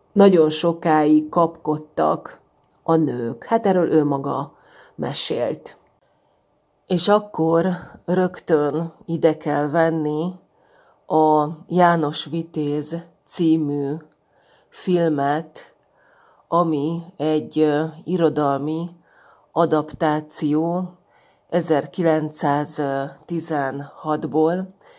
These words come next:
és aminek Dési Alfred volt a főszereplője, vagyis ő testesítette meg akkor annak idején János Vitézt. Iluska Hollai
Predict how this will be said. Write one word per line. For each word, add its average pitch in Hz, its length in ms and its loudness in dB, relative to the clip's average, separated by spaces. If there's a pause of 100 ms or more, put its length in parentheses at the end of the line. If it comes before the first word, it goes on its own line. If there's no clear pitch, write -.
(300)
és 175 160 -4
aminek 175 840 0
Dési 147 760 -4 (380)
Alfred 156 800 2
volt 147 440 -2
a 131 360 -2 (340)
főszereplője, 160 1300 0
vagyis 156 720 -4 (380)
ő 185 360 6 (220)
testesítette 147 960 0
meg 147 480 -2 (100)
akkor 151 560 0
annak 139 440 -2
idején 139 680 -2 (360)
János 160 560 -2
Vitézt. 151 840 -6 (540)
Iluska 165 880 4
Hollai 160 720 0